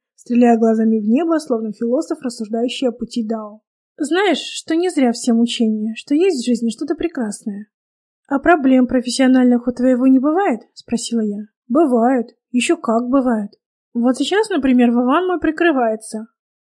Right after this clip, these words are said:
«Серьёзное что-то?» «Да так, племянничек с панталыку сбил, а теперь проблемы возникли. Могут на Вована выйти». «Племянничек?» «Да,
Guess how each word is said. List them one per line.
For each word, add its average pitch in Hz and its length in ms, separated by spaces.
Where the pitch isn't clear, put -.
«Серьёзное 349 500
что-то?» 208 440
«Да 415 100
так, 453 380
племянничек 392 600
с - 100
панталыку 247 560
сбил, 233 420
а 254 80
теперь 440 280
проблемы 254 440
возникли. 247 560
Могут 339 280
на 339 120
Вована 320 360
выйти». 214 380
«Племянничек?» 220 800
«Да, 302 600